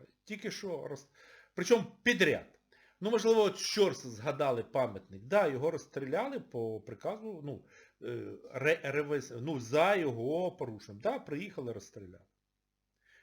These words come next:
Ні, ну тільки, не тільки Щорса, багато кого розстрілювали. Ну, це була така політика, що якщо хтось починав там бузу, ну, просто розстріляли. Ні, і, і вона спрацювала. Спрацювала,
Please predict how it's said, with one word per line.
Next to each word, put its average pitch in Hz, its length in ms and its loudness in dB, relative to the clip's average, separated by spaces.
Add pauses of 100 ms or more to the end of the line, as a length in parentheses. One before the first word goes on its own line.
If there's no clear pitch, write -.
Ні, 185 120 0
ну 151 100 -4
тільки, - 280 -8
не 165 120 -4
тільки 185 300 -8
Щорса, 101 400 -10
багато 135 340 -6
кого 95 160 -12
розстрілювали. 82 580 -20 (500)
Ну, 147 60 -16
це 277 160 -2
була 262 220 2
така 190 360 0
політика, 202 500 -6
що - 180 -8
якщо 151 580 -4 (760)
хтось - 260 2
починав 165 500 0
там 123 200 -4
бузу, 262 540 4 (640)
ну, 466 80 -6
просто 302 300 -6
розстріляли. 135 340 -6
Ні, 139 220 -4
і, 202 280 -8
і - 140 -12
вона 160 180 -4
спрацювала. 131 540 -14 (360)
Спрацювала, 95 680 -16